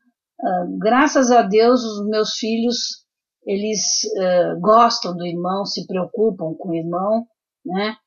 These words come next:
E aqueles que nem irmãos têm, que,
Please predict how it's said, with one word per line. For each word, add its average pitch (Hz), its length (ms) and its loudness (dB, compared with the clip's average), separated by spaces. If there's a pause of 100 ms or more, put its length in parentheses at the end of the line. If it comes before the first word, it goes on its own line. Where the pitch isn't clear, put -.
(160)
E 240 100 2
aqueles 240 460 2
que 214 140 -4
nem 226 380 0 (360)
irmãos 214 640 0
têm, 208 480 0
que, - 100 -14